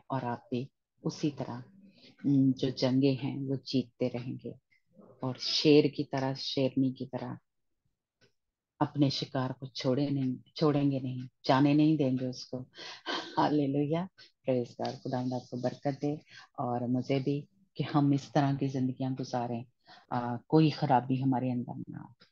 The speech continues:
God bless you। जी, back to सन-, आ, सोनिया। वो सोनिया नहीं है हमारे अंदर।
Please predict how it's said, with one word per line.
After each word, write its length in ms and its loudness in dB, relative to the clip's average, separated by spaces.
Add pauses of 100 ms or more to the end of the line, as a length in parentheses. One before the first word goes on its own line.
(140)
God 140 -4
bless 400 -14
you। 80 -16 (1300)
जी, 220 -2
back 180 -2
to 180 -14
सन-, 440 -8
आ, 200 -4
सोनिया। 440 -6 (3000)
वो 120 -2
सोनिया 420 -2
नहीं 220 4
है 60 0
हमारे 300 0
अंदर। 240 -6